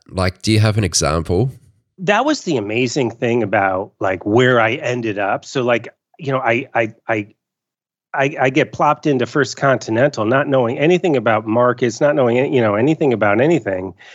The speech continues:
Speaker 2: And here's this, like, owner of this company that, like,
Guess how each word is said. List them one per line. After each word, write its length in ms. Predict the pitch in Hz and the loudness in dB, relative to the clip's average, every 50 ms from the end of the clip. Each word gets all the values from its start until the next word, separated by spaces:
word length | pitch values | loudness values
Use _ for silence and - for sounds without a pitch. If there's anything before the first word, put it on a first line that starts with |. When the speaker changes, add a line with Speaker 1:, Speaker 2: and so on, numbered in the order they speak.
| - - - - - _ - | -20 -20 -20 -20 -20 _ -2
Speaker 2:
And 420 | - 123 127 123 123 123 120 110 | 0 2 4 4 4 4 4 2
here's 520 | 104 113 160 180 185 185 175 160 - - - | 2 2 2 4 4 4 4 2 0 -2 -2
this, 500 | 127 120 110 - - - - - - - - | 0 0 0 -2 -4 -6 -6 -8 -12 -12 -6
like, 280 | 123 113 104 101 - - - | -4 -2 -2 -2 -6 -6 -2
owner 400 | - 120 143 160 170 160 135 117 | 0 2 4 4 4 4 4 2
of 140 | 107 98 92 | 0 0 -2
this 160 | 104 98 - | -4 -6 -6
company 540 | - - - 156 165 160 - 113 107 104 98 | -6 -4 -2 -2 -2 -2 -2 0 0 0 0
that, 360 | 92 101 101 98 110 - - | 0 2 2 0 0 -2 -2
like, 400 | 117 104 104 101 95 98 - - | 0 0 0 0 -2 -6 -14 -20